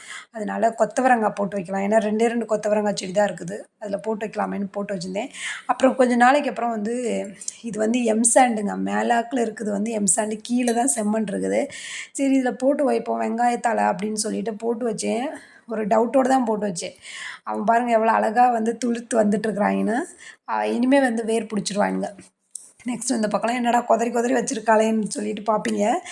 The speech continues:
ஆ, சும்மா கிடக்குற மண்ணுல என்னங்க பண்ண போறோம்? சும்மா தான் இருக்குது. அவங்க கன்ஸ்ட்ரக்ஷன் பண்ற வரைக்கும் எல்லாமே நம்மளோடது தான், ஒண்ணும் பிரச்சனை இல்ல அப்படின்ற மாதிரி கொஞ்சம் அந்த இடத்துல கீறி விட்டுட்டு, ஆ, சீடு கொஞ்சம் போட்டு விட்ருக்கேன். வெண்டைக்காய் சீடெலாம் போட்டு விட்ருக்குறேன்.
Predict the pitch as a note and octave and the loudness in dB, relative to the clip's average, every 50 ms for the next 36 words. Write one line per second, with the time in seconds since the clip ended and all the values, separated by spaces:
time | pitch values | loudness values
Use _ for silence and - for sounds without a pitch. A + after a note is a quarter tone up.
0 | - - - - - - - A#3 G3 F3+ F3+ F#3 F3+ - A3 A3+ A3+ C4 C4+ C4+ | -8 -6 -6 -6 -8 -10 -10 -8 -6 -4 0 0 0 0 0 0 2 2 4 4
1 | C#4 B3 A#3 A#3+ A#3+ A#3 A3 G#3+ G#3+ A3 A#3 A#3+ A#3+ A#3 A3+ A3+ G#3+ G3 G#3 G#3+ | 4 2 2 2 0 2 2 0 0 0 0 2 2 2 2 2 0 0 0 0
2 | A3 A3 G#3+ G#3+ G#3 G3+ G3+ F#3 G3 F#3+ F#3+ F#3 F3+ F3 G3 G3+ - - _ - | 0 0 0 0 0 -2 -2 -2 -2 -2 -2 -2 -2 -4 -6 -10 -14 -18 _ -16
3 | - G#3+ G3+ G#3+ A3 A3 A3+ A#3 A3 G3+ - G#3 G3+ G3 G3 F#3+ F#3+ F3+ G#3 G3+ | -8 -6 -4 -2 0 0 0 0 0 -2 0 0 0 0 0 -4 -2 -2 0 2
4 | G#3 G3+ - C4 - - - A#3+ A3+ G#3+ G#3 G3+ G3+ G3+ G3+ A3 C#4 D#4 C#4+ B3+ | 2 0 0 0 -2 -4 -4 -4 -6 -6 -6 -4 -4 -4 -4 -4 -6 -4 -4 -4
5 | A#3 G#3+ G#3 G#3+ B3 C4 C4+ D4+ C#4+ C#4 C4 C#4+ C#4+ C4+ C4 A3 F#3+ G3+ F3+ - | -2 -4 -2 -2 0 0 0 0 0 0 0 2 2 2 0 -2 -4 -4 -6 -6
6 | - F#3+ G#3 A3+ G#3+ A3+ A3 G#3+ - A#3+ A#3 A#3 A3+ G3+ A#3 A3+ A#3+ - - - | -6 -8 -8 -8 -8 -8 -8 -8 -6 -6 -4 -4 -2 -2 -2 -2 -2 -4 -6 -10
7 | - - - - - B3 A3+ G#3 A3 B3 A#3+ A#3 A3 A3 G#3+ A3 A3+ A#3+ A#3+ C4 | -10 -10 -12 -4 0 2 2 4 4 2 2 2 2 2 4 6 4 6 4 4
8 | A#3+ B3 A#3 A3 G#3 G3 G#3 G3 F#3+ F#3 F#3 F#3 F#3+ G#3 G#3 - - - - G#3+ | 0 0 0 0 2 2 2 2 2 2 0 -2 -4 -6 -8 -12 -14 -16 -16 -6
9 | G#3 G3 F#3+ F#3+ - - A#3+ A3+ - - A#3+ A#3+ A#3+ A3+ A3 G3+ A#3 A3+ D4 D4 | -2 -2 -2 0 0 0 0 0 0 -2 0 0 0 0 -2 -4 0 2 4 4
10 | C#4+ C#4 C#4 - - - - - - - _ - G#3 G3+ G3 - - C#4+ C#4 C4+ | 4 2 0 -6 -12 -12 -12 -12 -12 -16 _ -6 -4 -2 -2 0 2 4 4 6
11 | C4 B3+ G#3+ F#3+ F3+ E3+ - G#3 G#3 G3+ G3 - A3+ A3+ A3+ A#3+ G3 G#3 G3 F3+ | 4 4 0 -2 -4 -2 -2 0 0 0 0 -2 -2 -2 -2 -2 0 0 0 0
12 | F3+ F3 F#3 F#3+ G3+ G#3 A3 - A#3+ A3 - - A3+ G3+ F3 G3 G3+ G#3 G3+ G#3 | 0 -2 -2 0 2 2 2 4 2 2 2 0 -2 -4 -2 0 -2 0 0 -2
13 | G#3 G3+ G#3 G3+ F3 E3+ F#3+ F3+ F3 F3+ G3 B3 | -2 -2 -2 -4 -4 -2 -4 -2 0 0 -2 -2